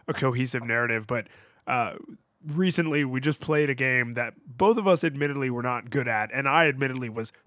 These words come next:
terrible at. And I still enjoyed it. Like, it was hard. It was frustrating. It wasn't something I would pour hours and hours into,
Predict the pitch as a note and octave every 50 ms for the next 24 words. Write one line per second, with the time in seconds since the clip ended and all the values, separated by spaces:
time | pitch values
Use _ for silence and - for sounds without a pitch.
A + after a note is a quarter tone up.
0 | _ - - - - C#3 C#3+ C#3+ C3 B2 A2 - G2+ G2 G2+ - - G2 - -
1 | - - - - - - - _ - _ _ _ _ C#3 C3+ C3 B2+ B2+ A#2+ -
2 | - _ C3 C3 B2 - - B2+ C3+ D3+ D3 C3+ D#3 F3+ G#3 F3 D#3 C#3 - -
3 | B2+ A#2 A#2 - - - D3 E3 C#3+ D3+ B2 A2 D3+ E3 F3+ D#3 C#3 C#3 C3 C3+
4 | C#3+ C3 - - - E3 E3 - C#3+ C3 B2 A#2+ A#2+ A#2+ A#2+ B2 - - B2+ A#2+
5 | C3 D3 C#3+ D3+ D3 C#3 C#3+ D3+ D3+ C#3+ C3 C3 C3 - - D#3+ D3 C#3 C3 C3+
6 | C3+ C#3 C#3+ B2+ C#3 D#3 F#3+ G#3+ G3 E3 C3+ C3+ C3+ C3+ B2 C3 C3+ B2+